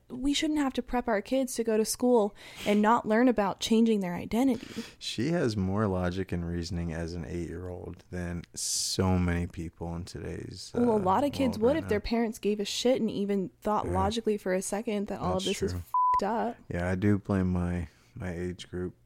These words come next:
Speaker 1: Yeah.
Speaker 2: because it's, it's all, they're all the parents of Gen Z.
Speaker 1: Yeah.
Speaker 2: They're the ones that f***ed up on the parenting. They're the
Speaker 1: Right.
Speaker 2: ones that didn't do their job. They're the ones that didn't take it seriously and put
Speaker 1: Yep.
Speaker 2: everyone in front of a screen.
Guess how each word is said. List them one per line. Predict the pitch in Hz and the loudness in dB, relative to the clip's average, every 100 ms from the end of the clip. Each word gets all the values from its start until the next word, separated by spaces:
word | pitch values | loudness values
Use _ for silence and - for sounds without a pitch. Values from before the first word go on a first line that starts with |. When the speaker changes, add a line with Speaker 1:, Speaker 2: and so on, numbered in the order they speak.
| _ 113 | _ -8
Speaker 1:
Yeah. | 104 | -4
Speaker 2:
because | 101 107 | 0 4
it's, | 107 110 | 4 2
it's | 107 113 - | 2 2 4
all, | 117 110 - | 4 4 0
they're | 95 98 117 120 | -8 4 6 6
all | 110 | 4
the | 98 | -2
parents | - 87 87 | -4 -4 -4
of | 73 | -8
Gen | - 76 78 | -12 -12 -12
Z. | - - - - - | -14 -14 -16 -20 -8
Speaker 1:
Yeah. | - 101 - - - - - | -4 -2 -4 -8 -20 -20 -4
Speaker 2:
They're | 95 95 | -2 2
the | 90 | 2
ones | 87 85 85 | 2 -2 -2
that | 85 - - _ _ - | -4 -6 -10 _ _ -8
f***ed | - 988 988 988 - | -2 0 2 2 -2
up | - | -8
on | 87 | -12
the | 82 | -12
parenting. | - 113 107 - - - | -12 -12 -12 -12 -8 -4
They're | 113 107 | -2 0
the | |
Speaker 1:
Right. | 95 | 0
Speaker 2:
ones | 92 90 | -2 -4
that | 82 | -4
didn't | 175 117 - | -4 -6 -8
do | 80 | -8
their | 80 80 | -8 -10
job. | - 117 - | -12 -12 -8
They're | 90 | -8
the | 92 | -6
ones | 92 90 | -6 -4
that | |
didn't | 90 92 87 | -4 -6 -6
take | 92 92 | -8 -8
it | 87 | -10
seriously | - 90 92 - 92 | -12 -12 -12 -10 -10
and | 92 | -8
put | 98 | -6
Speaker 1:
Yep. | 90 | -2
Speaker 2:
everyone | 240 95 90 | -2 -2 -2
in | 90 | -4
front | 98 87 | -8 -10
of | 95 | -10
a | |
screen. | - - - - | -12 -12 -14 -14